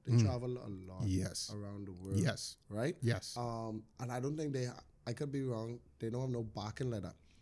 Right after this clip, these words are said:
Speaker 1: Julian Believe have backing from tourism.
Speaker 2: Yes.
Speaker 1: But imagine if tourism was backing all the actors,
Speaker 2: Mm.
Speaker 1: the entertainers,
Speaker 2: Yes.
Speaker 1: the podcasts,
Speaker 2: Yeah.
Speaker 1: uh, people that go to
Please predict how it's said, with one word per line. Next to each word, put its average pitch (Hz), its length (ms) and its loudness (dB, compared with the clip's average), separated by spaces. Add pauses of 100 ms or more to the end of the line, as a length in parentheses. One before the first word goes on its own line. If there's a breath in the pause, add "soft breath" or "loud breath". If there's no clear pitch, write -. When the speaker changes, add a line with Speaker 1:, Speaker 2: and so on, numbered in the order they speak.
(140 soft breath)
Speaker 1:
Julian 123 320 4
Believe 143 340 8
have 139 200 -2
backing 113 320 -2
from 107 180 -2
tourism. 123 560 0
Speaker 2:
Yes. 131 480 6
Speaker 1:
But 113 100 -2
imagine 123 480 2
if 120 180 4
tourism 131 500 2
was 117 120 0
backing 110 440 -4
all 117 200 0
the 123 260 0
actors, 101 600 2
Speaker 2:
Mm. 95 60 2
Speaker 1:
the 92 140 4
entertainers, 110 580 0
Speaker 2:
Yes. 107 100 2
Speaker 1:
the - 60 -4 (160)
podcasts, 117 760 0
Speaker 2:
Yeah. 107 300 0
Speaker 1:
uh, - 20 0
people 131 280 2
that 120 100 2
go 117 240 4 (160)
to 110 180 2